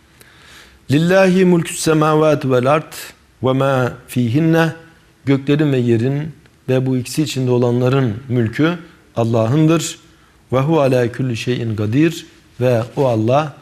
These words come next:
her şeye kadirdir. Değerli izleyenlerim, böylece Kur'an-ı Kerim'deki surelerden birini daha bitirmiş olduk. En uzun surelerden biri olan ve içinde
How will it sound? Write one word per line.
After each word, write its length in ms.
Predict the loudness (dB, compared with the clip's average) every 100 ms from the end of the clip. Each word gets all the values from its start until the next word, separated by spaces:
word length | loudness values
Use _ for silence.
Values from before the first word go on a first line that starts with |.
| _ _
her 200 | -4 -4
şeye 440 | -4 -2 -2 -4 -8 -20
kadirdir. 640 | -10 -8 -6 -8 -10 -16 -20 _ -20 -20 -20 -20 -20 -20 -20 -20 -20 -20 _
Değerli 280 | 2 2 2
izleyenlerim, 760 | -2 0 0 0 -2 -2 -4 -10 -4
böylece 600 | 0 2 2 2 2 0 -6 -20 -10
Kur'an-ı 320 | 0 0 2
Kerim'deki 480 | 0 0 -2 -4 -8
surelerden 800 | -4 0 2 4 2 0 -2 -2
birini 260 | -2 -2
daha 340 | -2 0 -2 -4 -10 -10
bitirmiş 420 | -4 -4 -2 -2
olduk. 440 | -4 -2 -6 -10 -20 _ _ _ _ _ -2
En 120 | 0
uzun 280 | 0 0 -4
surelerden 720 | -2 0 2 0 0 0 0
biri 120 | 2
olan 280 | 2 2 -4 -10 -20 -20 _
ve 80 | -4
içinde 580 | -2 -2 -2 2 2 0